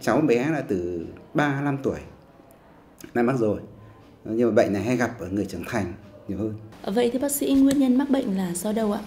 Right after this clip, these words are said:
Speaker 1: Nguyên nhân thì người ta liệt kê có mấy nguyên nhân chính như sau. Một là do cái vi, vi khuẩn H.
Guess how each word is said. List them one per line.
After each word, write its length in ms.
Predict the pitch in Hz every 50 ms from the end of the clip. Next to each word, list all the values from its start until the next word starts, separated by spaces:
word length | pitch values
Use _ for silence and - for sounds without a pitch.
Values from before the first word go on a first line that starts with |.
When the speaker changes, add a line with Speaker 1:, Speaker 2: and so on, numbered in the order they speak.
| - - - - - - - - - - - - - - - - - - - - -
Speaker 1:
Nguyên 140 | 135 143
nhân 240 | 139 139 131 131 127
thì 120 | 127 123 101
người 120 | 101 107
ta 220 | 107 117 117 117
liệt 240 | 117 120 110 - -
kê 200 | - 123 123 120
có 60 | 117
mấy 160 | 120 123 131 139
nguyên 120 | 143 131
nhân 120 | 127 120 117
chính 160 | - 131 147
như 80 | 165 139
sau. 300 | - 139 120 120 110 107 - - - - - - - -
Một 280 | 120 117 107 110 - - - -
là 200 | 104 104 107 101
do 300 | 95 123 120 120 123 120
cái 260 | - - 117 123 135
vi, 180 | 123 131 131 123
vi 280 | 127 120 117 120 131
khuẩn 200 | 127 - 147 107 - - - - - - - - -
H. 80 | -